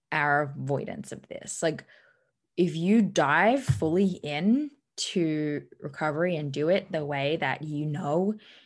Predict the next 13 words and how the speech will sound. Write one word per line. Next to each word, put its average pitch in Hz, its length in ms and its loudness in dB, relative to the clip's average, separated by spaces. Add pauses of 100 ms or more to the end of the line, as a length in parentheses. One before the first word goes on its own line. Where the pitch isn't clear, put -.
(260)
inside 156 840 0
you 160 260 -2
need 143 320 -6
to - 100 -10
do, 233 520 -6 (1800)
<sighs> 147 840 -10 (920)
where, 151 680 0 (200)
you 165 140 -6
know, 151 100 -2
that's, 151 480 0 (500)
that's 165 440 2
totally 160 640 0
rocking 143 760 -2